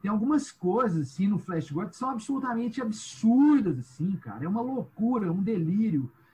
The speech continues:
É, é onírico do Mojica,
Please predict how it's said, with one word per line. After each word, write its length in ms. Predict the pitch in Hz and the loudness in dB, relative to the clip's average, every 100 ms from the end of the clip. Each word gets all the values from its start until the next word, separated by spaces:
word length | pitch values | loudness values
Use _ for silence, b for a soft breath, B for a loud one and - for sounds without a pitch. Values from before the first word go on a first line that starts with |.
| b _ | b _
É, 100 | 143 | -10
é 440 | 156 160 147 139 135 - - _ _ _ | -8 -8 -8 -8 -12 -18 -20 _ _ _
onírico 1500 | 180 170 170 208 247 240 180 220 214 202 190 165 151 139 123 123 117 104 - _ _ _ _ - 110 _ 147 151 170 - 151 139 151 | 0 2 4 4 4 2 2 2 2 2 2 2 2 -2 -6 -8 -16 -18 -20 _ _ _ _ -20 -20 _ -8 -2 -2 -4 -16 -18 -8
do 160 | 147 214 | 0 2
Mojica, 880 | 233 180 120 123 202 226 - - | 4 2 -2 0 2 0 -4 -12